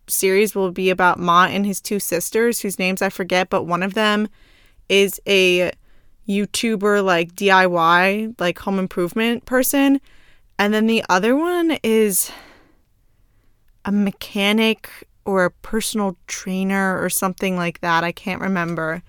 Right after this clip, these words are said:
I wanna say, I think she's a mechanic. So Eve goes out with them and she's, like, having so much fun, and she knew that Jacob put it together for her so that she can make friends because he's,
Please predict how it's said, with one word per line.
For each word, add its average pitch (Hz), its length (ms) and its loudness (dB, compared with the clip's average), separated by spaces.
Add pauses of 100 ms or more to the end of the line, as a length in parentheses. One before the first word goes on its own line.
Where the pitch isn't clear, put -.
(360)
I 220 60 -10
wanna 320 180 -4
say, 349 220 0
I 208 140 2
think 262 160 0
she's 262 180 -2
a 226 60 0
mechanic. 165 640 -6 (640)
So 214 920 2 (880)
Eve 262 200 4
goes 339 220 4
out 208 180 8
with 214 120 0
them 208 220 2
and 202 260 0
she's, 226 440 -2
like, 214 220 2
having 208 260 0
so 214 160 -2
much 208 220 -2
fun, 190 320 2
and 190 140 -2
she - 120 -4
knew 202 200 0
that 190 240 -2
Jacob 190 400 -2
put 214 140 -2
it 185 120 -4
together 185 380 0
for 196 180 -4
her 190 220 0
so - 140 -6
that 175 160 -4
she - 120 -6
can 185 180 -10
make 160 160 -10
friends 320 440 0
because 214 340 -6
he's, 180 200 -6